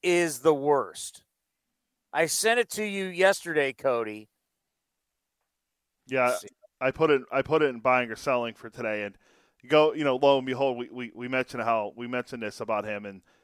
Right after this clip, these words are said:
Speaker 2: of course he has a big game today to raise his batting average to two oh nine. <laughs> I think he had three or four hits today for the Mets in their seven six thrilling win over the Diamondbacks.
Speaker 1: But as Hembo reported this friend of the program,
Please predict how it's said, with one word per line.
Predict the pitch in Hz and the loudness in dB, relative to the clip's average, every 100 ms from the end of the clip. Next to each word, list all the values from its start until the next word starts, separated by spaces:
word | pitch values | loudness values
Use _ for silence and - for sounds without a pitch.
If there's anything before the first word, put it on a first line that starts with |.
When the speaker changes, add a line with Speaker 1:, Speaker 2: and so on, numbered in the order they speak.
| _ - | _ -14
Speaker 2:
of | 117 | -8
course | 139 123 | -6 -4
he | 139 | -4
has | 120 | -4
a | |
big | 113 117 | -4 -2
game | 117 110 | -2 -4
today | 123 117 110 | -4 -2 -2
to | |
raise | 107 107 | -6 -10
his | 98 | -2
batting | 113 113 110 | 0 0 0
average | 101 101 | -6 -6
to | 101 | -12
two | - 135 | -10 -4
oh | 113 | -2
nine. | 107 107 117 113 - - _ | -2 -2 -4 -8 -14 -20 _
<laughs> | _ _ 120 | _ _ -8
I | |
think | 139 139 | -4 -2
he | |
had | 127 _ | -2 _
three | - 135 127 | -8 -2 -2
or | |
four | - 113 | -4 -8
hits | 113 113 - | -6 -8 -8
today | 110 | -8
for | - | -8
the | 107 | -12
Mets | 104 104 - | -6 -6 -6
in | 110 | -14
their | 98 | -14
seven | - 143 120 120 | -4 -2 -2 -4
six | - 139 - | -6 -6 -6
thrilling | - 139 156 143 127 | -12 0 4 4 2
win | 123 131 117 | -2 0 0
over | 110 104 | -4 -8
the | 101 | -6
Diamondbacks. | 110 104 95 92 90 - - _ _ _ - | -4 -4 -8 -12 -14 -18 -20 _ _ _ -4
Speaker 1:
But | 156 | 0
as | 165 175 127 | 4 2 2
Hembo | 175 247 269 262 220 | 0 4 8 8 8
reported | 190 - 233 214 156 | 4 6 6 6 4
this | 160 175 | 2 2
friend | 165 165 | 0 0
of | 147 | 0
the | |
program, | 120 151 156 127 104 101 | 2 4 4 2 -4 -6